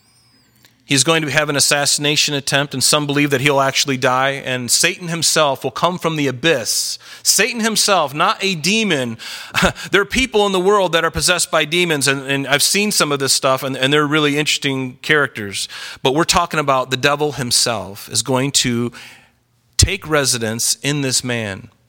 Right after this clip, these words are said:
And he probably will shock most of us if we were,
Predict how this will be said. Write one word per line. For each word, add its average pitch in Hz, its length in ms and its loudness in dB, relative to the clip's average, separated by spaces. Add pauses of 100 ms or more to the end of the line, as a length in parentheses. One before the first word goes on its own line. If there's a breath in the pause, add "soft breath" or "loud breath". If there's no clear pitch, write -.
(1400 soft breath)
And 127 140 -2
he 139 80 2
probably 190 480 0
will 160 100 -2
shock 160 380 0
most 147 280 -4
of 117 120 -8
us 117 240 -6
if 117 120 -8
we 131 100 -4
were, 120 280 0